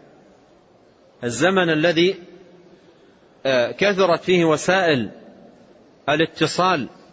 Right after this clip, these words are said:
وسائل النشر، والفضائيات، والقنوات، و-، و-، والشبكة العنكبو-، العنكبوتية، الانترنت،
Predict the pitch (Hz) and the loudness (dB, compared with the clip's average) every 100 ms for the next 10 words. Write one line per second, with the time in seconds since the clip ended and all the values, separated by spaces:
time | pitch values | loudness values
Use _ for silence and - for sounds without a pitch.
0 | - - - - _ _ - _ _ _ | -20 -20 -20 -20 _ _ -20 _ _ _
1 | _ _ - 131 135 175 175 165 156 175 | _ _ -2 -2 0 0 2 0 0 0
2 | 180 185 135 - - - - - - _ | 0 0 -2 -8 -20 -20 -20 -20 -20 _
3 | _ _ _ _ _ _ _ _ _ - | _ _ _ _ _ _ _ _ _ -6
4 | 131 156 147 143 165 160 180 170 175 165 | 0 2 0 -2 -4 -2 -2 0 0 0
5 | 151 156 185 170 - - - - - - | 0 2 2 0 -4 -20 -20 -20 -20 -20
6 | _ _ _ 135 180 185 180 165 156 170 | _ _ _ -2 0 0 0 0 0 0
7 | 175 165 - - - - - _ _ _ | 0 -2 -10 -20 -20 -20 -20 _ _ _
8 | _ _ 135 170 170 156 160 156 156 147 | _ _ -2 0 0 -2 -2 0 0 -2
9 | - 185 185 185 170 156 160 143 139 156 | -2 2 2 2 0 -2 -6 -6 -4 -2
10 | 165 151 165 147 143 151 147 151 160 175 | -2 0 0 0 -2 -2 -2 0 0 0
11 | 190 175 160 165 165 156 165 196 | 2 2 2 -2 -2 -2 0 0